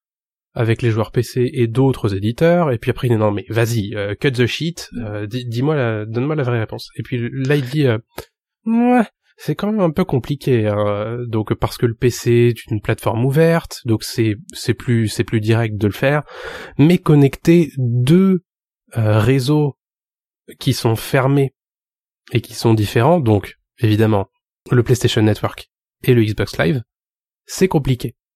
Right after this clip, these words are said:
C'est beaucoup plus compliqué, dit-il. Donc il faut qu'on travaille avec les développeurs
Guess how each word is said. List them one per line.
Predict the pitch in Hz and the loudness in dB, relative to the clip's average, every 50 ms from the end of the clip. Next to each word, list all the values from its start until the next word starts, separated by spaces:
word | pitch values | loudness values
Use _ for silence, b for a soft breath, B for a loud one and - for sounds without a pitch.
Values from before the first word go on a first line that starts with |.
| _ _ - | _ _ -4
C'est | - 123 | -4 -2
beaucoup | 104 123 214 196 - 180 160 | 2 2 2 2 4 2 0
plus | - 160 185 | 2 2 0
compliqué, | - - 135 117 - 131 - - 107 | 2 2 0 0 0 -2 -2 0 -2
dit-il. | 98 101 101 - - 123 120 - _ _ b b b b | -2 -2 -4 -6 -6 -10 -12 -12 _ _ b b b b
Donc | 123 117 - - | -2 -2 0 -2
il | 120 | -2
faut | - 170 | 0 0
qu'on | 170 - 143 | 2 2 2
travaille | - - - 131 135 139 135 127 | 0 2 0 2 2 4 4 4
avec | 113 104 110 107 | 4 4 2 2
les | - 113 | 2 2
développeurs | 107 110 104 110 110 110 - 120 113 110 104 104 | 2 2 4 4 2 2 2 2 2 2 2 0